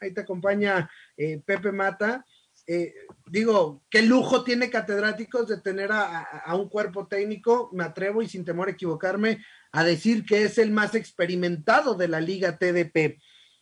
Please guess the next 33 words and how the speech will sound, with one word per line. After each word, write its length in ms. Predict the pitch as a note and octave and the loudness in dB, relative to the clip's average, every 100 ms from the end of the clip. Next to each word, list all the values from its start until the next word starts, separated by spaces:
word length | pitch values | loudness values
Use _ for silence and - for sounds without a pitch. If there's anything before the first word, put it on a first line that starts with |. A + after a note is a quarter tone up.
| _ _ _ _ - | _ _ _ _ -2
¿Qué 160 | C#4+ E4+ | 2 2
te 240 | - F#4 | 6 4
llevó 720 | A3+ C4 B3+ F#3+ A3+ C4+ - _ _ _ - | 6 6 6 8 4 4 -4 _ _ _ -4
a 220 | E3+ E3 | -4 0
tomar 420 | G#3+ G3+ G3+ G#3+ | 0 2 2 4
este 400 | A3 G#3+ - G#3 | 2 0 -2 0
reto, 520 | F#3+ G#3+ F3+ - A2+ _ _ - | 2 2 0 -8 -14 _ _ -8
a 120 | D3 | -4
venir 380 | D#3 E3 F#3+ A3+ | -2 -2 0 0
a 80 | A#3+ | 2
la 160 | G3+ | 0
tercera 340 | F3 D3+ G3 G#3+ | -2 -4 -4 -2
división 380 | F#3+ E3 G#3+ | -2 -2 -4
profesional? 640 | G3+ F#3 F3+ E3+ E3+ F3+ F3+ - - _ | -4 -6 -6 -4 0 0 0 -12 -20 _
Sé 320 | - F#3+ D#3+ | -4 -2 0
que 100 | F3+ | -2
eres 200 | D#3 C#3+ | -2 -4
formador, 680 | C3 C#3+ E3+ G3 C4 F#4+ _ | -4 -2 2 4 4 2 _
pe-, 200 | G#3 G3 D3+ | -2 -2 -2
pero 240 | G#3 G#3 G3+ | 0 0 2
¿qué 140 | C#4 | -2
te, 240 | C#4+ A#3+ | -2 -6
qué, 140 | - F#3+ | -6 0
qué 100 | C4 | 2
es 80 | D#4 | 4
lo 140 | B3 | 2
que 100 | B3+ | 0
te 160 | A#3+ A3 | 2 2
mueve 300 | A#3+ C4 C#4+ | 6 6 6
para 260 | C4 A3 | 2 0
tomar 300 | A3 G3+ A#3 | 0 2 2
este 200 | A3+ A#3 | 2 2
reto? 360 | F#3+ D#3+ - | 2 0 -2